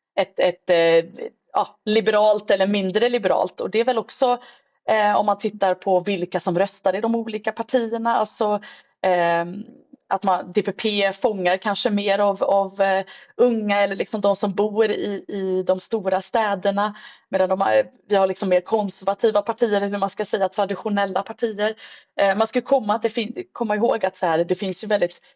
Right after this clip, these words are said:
starka så traditionella inslag i det taiwanesiska, eh, liksom samhället där fortfarande familjen är viktigt. De har ju inte liksom samma syn på välfärdssystem och så som vi har. Så jag skulle ändå säga att det finns en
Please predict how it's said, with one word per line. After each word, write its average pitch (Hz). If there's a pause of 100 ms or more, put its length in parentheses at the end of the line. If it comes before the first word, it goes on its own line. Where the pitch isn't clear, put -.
(140)
starka 196
så 165 (160)
traditionella 175
inslag 196
i 165 (280)
det 185
taiwanesiska, 165 (360)
eh, 156
liksom -
samhället 185
där 156
fortfarande 156
familjen 196
är 185
viktigt. 190
De 165
har 175
ju 185
inte 180
liksom 165
samma 151 (480)
syn 208
på 180
välfärdssystem 185
och -
så -
som 165
vi -
har. -
Så -
jag 220
skulle 240
ändå 175
säga 170
att 165
det 170
finns 160
en 156